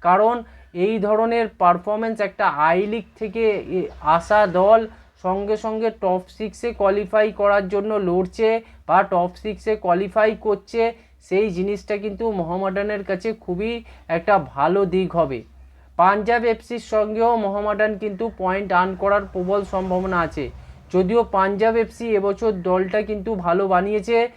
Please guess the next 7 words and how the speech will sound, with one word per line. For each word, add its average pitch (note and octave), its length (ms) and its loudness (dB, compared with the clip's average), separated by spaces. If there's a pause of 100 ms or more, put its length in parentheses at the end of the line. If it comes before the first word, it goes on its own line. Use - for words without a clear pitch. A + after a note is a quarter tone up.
(220)
তারা F#3+ 180 4 (120)
বিদেশি G3+ 480 -4 (400)
প্লেয়ারগুলোকে G3 720 0 (140)
খুব G#3+ 140 0 (340)
ভালো D#3+ 320 2
মানের G3+ 360 0
এনেছে, F3+ 340 -2